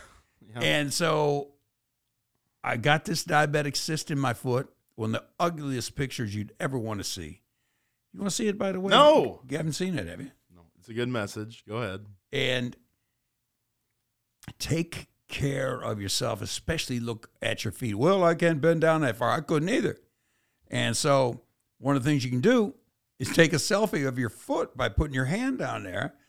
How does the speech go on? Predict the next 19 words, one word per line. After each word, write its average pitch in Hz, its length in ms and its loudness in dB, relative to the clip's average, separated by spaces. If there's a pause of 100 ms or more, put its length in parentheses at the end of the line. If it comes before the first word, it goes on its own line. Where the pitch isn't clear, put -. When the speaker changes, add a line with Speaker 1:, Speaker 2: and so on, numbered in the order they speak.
(180)
Speaker 2:
That 131 160 -2
way 127 120 0
you 123 80 -2
can 131 160 0
look 117 140 -4
at 117 100 -8
your 127 80 -8
foot 220 220 2
to - 80 -10
see 135 140 -6
whether 120 180 -4
you 117 60 -4
got 117 180 0
a 113 80 0
hole 202 240 4
developing 113 520 -4
in 110 100 -4
your 107 120 -6
foot. 226 340 2